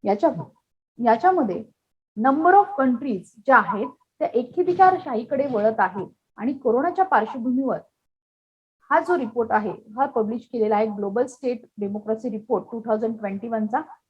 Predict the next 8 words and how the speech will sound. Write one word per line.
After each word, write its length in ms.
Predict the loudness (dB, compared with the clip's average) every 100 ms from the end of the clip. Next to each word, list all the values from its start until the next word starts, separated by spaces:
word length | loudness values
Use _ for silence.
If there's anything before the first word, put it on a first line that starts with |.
| -2
याच्यामध्ये 600 | 0 4 4 2 -2 -6 _ -6
इंटरनॅशनल 720 | -2 6 6 6 4 2 -6
इन्स्टिट्यूट 640 | -2 -4 -4 -12 -8 -8 -10 _ _ _ 2
for 140 | 4 6
Democracy 640 | 6 4 0 -4 -4 -14 -18 _ _ _ _ _ _ _ -6
and 160 | -2 -2 -4 -12 -6
Electoral 440 | -6 -6 -4 -2
Assistant 540 | -2 -4 -8 -4 -2